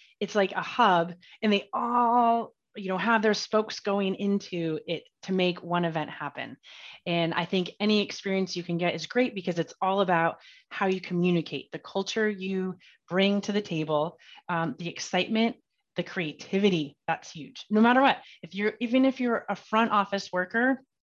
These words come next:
in a hotel, you're working the front desk, how do you make someone's day, right? So that's being creative. It's thinking outside the box. It's not just the transaction that must be done, take it one step further. So I think any,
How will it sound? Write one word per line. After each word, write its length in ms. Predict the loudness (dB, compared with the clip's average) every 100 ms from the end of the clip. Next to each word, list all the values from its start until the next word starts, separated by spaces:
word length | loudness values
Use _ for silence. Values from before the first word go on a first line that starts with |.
| _ _ _ _
in 120 | -4
a 40 | 0
hotel, 340 | -2 0 0
you're 120 | 0 0
working 240 | 0 -2
the 60 | -2
front 240 | -2 0
desk, 340 | 2 0 0 -10 _ -20 -20 _
how 240 | -6 2 4
do 80 |
you 100 | 6
make 200 | 6 4
someone's 340 | 2 -2 -2 -2
day, 320 | -4 -6 -10 _ _ _
right? 240 | 2 2 0
So 140 | 0
that's 200 | 0 0
being 260 | 0 2 2
creative. 380 | 0 -4 -4 -6
It's 180 | -14 _
thinking 260 | -2 0 0
outside 380 | -2 0 0 0
the 80 |
box. 420 | 2 2 2 -2 -14
It's 220 | -8 0
not 240 | 2 2
just 320 | -2 -2 -4 -18 -20 -6
the 80 | -4
transaction 800 | -2 0 2 2 0 0 -4 -2
that 200 | -4 -4
must 340 | 0 0 0 -12
be 120 | -10
done, 260 | -8 -10 -14 _ _ _
take 200 | -4 -2
it 60 | 0
one 180 | 0 -2
step 300 | -2 -4 -2
further. 280 | -6 -6 -8
So 220 | 2 2
I 80 | 4
think 240 | 2 0 -2 -18 -20 -6
any, 480 | 0 4 6 4 2